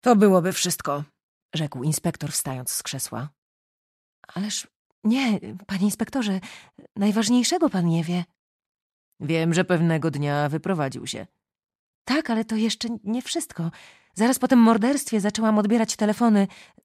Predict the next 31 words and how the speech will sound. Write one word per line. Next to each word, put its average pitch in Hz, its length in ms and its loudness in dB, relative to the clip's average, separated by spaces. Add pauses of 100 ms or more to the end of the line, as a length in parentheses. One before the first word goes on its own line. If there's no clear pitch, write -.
(100)
z 185 260 -4
wymyślaniami". 220 760 4 (1040)
"Jakiej 135 280 -6
treści?" 143 480 -8 (1300)
"Wstyd - 360 -14
mi 185 100 -2
powiedzieć". 175 520 -6 (1200)
"To - 120 0
niech 233 120 6
pani 185 220 4
nie 156 100 2
mówi. 147 260 -6 (180)
Dziękuję 165 380 2
za 147 120 -6
kawę". 135 300 -8 (340)
"Ale 220 220 -2 (400)
jak 294 180 0
to, 302 60 -2
panie 190 180 4
inspektorze, 202 480 0
nie 233 100 6
interesują 269 480 4
pana 330 220 2
te 320 100 -2
telefony? 285 540 0 (540)
A 233 80 6
może 269 200 6
mają 277 340 4
coś - 180 0
wspólnego 320 440 4
z", 208 140 -10